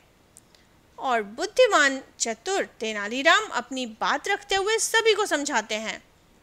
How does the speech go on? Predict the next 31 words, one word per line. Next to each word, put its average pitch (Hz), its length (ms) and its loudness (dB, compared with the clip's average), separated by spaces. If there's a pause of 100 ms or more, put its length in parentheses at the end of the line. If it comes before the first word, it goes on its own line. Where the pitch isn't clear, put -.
(1000)
कोई 311 260 4
भी 403 140 0
मिठाई 349 420 2 (260)
चीनी 370 280 2
से 349 120 0
बनती 208 340 -6
है 208 220 -8 (440)
और 254 220 2
चीनी 254 400 -2
को 494 240 2 (140)
गन्ने 220 300 -4
के 427 180 2
रस 330 340 4
से 415 80 2
बनाया 349 320 4
जाता 320 320 2
है, 311 260 -2 (340)
इसलिए 277 680 0
रसगुल्ले 262 560 0
की 359 140 0
जड़ 403 300 4 (520)
कहाँ 339 280 2
हुई? 440 220 2 (520)
गन्ना। 403 720 2 (520)
तेनालीराम 247 680 2
की 381 160 0
बात 359 240 2
सुनकर 392 320 -4
सभी 440 400 4
हंस - 260 0
पड़े 208 340 -4